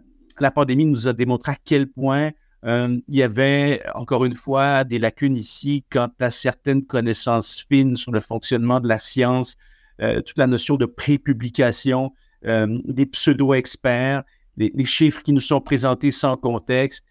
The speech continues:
euh, tout ça devait, se devait d'être expliqué davantage. C'est ce qu'on fait, encore une fois, avec la nouvelle mouture, euh, du robot conversationnel et décrypteur qui sera bientôt,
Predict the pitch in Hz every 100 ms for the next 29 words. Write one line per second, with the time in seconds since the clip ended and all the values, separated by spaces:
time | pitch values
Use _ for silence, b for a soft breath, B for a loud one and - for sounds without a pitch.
0 | _ _ _ 110 113 104 - 151 - 160
1 | 156 120 117 110 135 147 127 110 104 135
2 | 123 - 117 - 127 - - - 117 -
3 | 120 104 107 95 110 123 123 - 117 -
4 | 110 - 120 - 151 127 113 107 - 120
5 | 107 107 113 110 123 117 110 - 127 127
6 | - _ _ - 101 98 120 110 117 -
7 | 110 107 - 104 117 110 101 107 - 123
8 | 120 - - 104 95 104 - 123 127